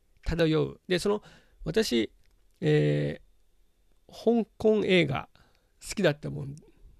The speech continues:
ものだったので、えー、そのね、陳新山のホームステージは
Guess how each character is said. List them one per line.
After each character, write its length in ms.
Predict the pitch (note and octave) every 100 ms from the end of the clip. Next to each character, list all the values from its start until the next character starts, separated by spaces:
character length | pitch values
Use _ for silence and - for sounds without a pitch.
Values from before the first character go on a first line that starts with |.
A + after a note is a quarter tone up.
| _ -
も 100 | D3+
の 100 | D#3+
だ 80 | C#3+
っ 40 |
た 160 | - -
の 140 | -
で、 300 | D#3+ D3 - - - - - -
え 260 | D3 C#3+
ー、 40 | D3
そ 120 | E3
の 100 | D3+
ね、 240 | D#3 E3+ - - _ _ _ _ _ _ _ _ _ _ _ _ _
陳 280 | - G3+ F#3+
新 280 | A#3 A#3
山 240 | G#3 F#3+ A3
の 280 | C4+ - - _ _ _ _ _
ホ 300 | - G3+ G#3
ー 80 | A3+
ム 80 | A3
ス 80 | -
テ 140 | C#4
ー 20 |
ジ 80 | A#3
は 220 | A#3+ -